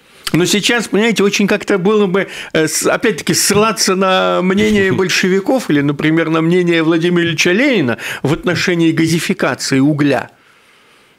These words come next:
Speaker 1: Вот. Как-то, знаете, не камильфо, ну, неудобно, да, то есть, а,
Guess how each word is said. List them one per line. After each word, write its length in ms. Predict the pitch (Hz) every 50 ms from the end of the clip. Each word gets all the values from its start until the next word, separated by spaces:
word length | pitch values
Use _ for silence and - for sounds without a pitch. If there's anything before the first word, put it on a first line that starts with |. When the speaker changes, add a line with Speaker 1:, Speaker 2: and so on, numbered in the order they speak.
| _ _ _ _ _ _
Speaker 1:
Вот. 520 | - 135 135 139 139 131 123 120 117 110 - -
Как-то, 260 | 233 254 240 - 220
знаете, 580 | 185 220 233 196 - 190 165 151 135 127 127 135
не 120 | 160 208
камильфо, 600 | - - 285 285 302 294 294 - - - - -
ну, 120 | 127 170 254
неудобно, 680 | 294 320 330 277 196 151 156 143 123 117 110 107 101 104
да, 240 | - 135 151 170 165
то 120 | - 170
есть, 200 | 156 147 - -
а, 180 | 165 156 151